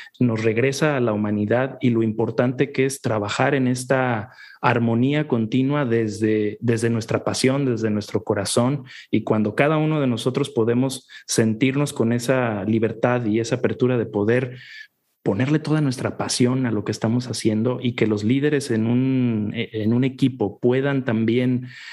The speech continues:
eh, nutrir, eh, cultivar que esa, eh, eso se siga dando, pues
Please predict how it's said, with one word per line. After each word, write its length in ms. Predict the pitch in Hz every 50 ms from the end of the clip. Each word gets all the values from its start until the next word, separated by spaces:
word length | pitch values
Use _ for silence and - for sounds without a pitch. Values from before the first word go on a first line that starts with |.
| - - - - _ -
eh, 320 | - 110 107 101 101 98
nutrir, 800 | 104 110 120 123 120 123 123 135 131 139 151 151 139 127 - -
eh, 640 | 120 110 107 104 104 101 98 98 95 95 98 101 -
cultivar 800 | - 127 123 123 123 123 113 110 123 131 139 147 143 123 - - -
que 220 | - 110 107 113
esa, 460 | 113 113 - 131 123 117 107 101 - -
eh, 160 | 110 113 98 -
eso 260 | 117 127 127 - 135
se 120 | 123 - 107
siga 300 | - - 120 123 135 123
dando, 340 | 113 107 104 113 143 151 -
pues 360 | 107 101 - - - _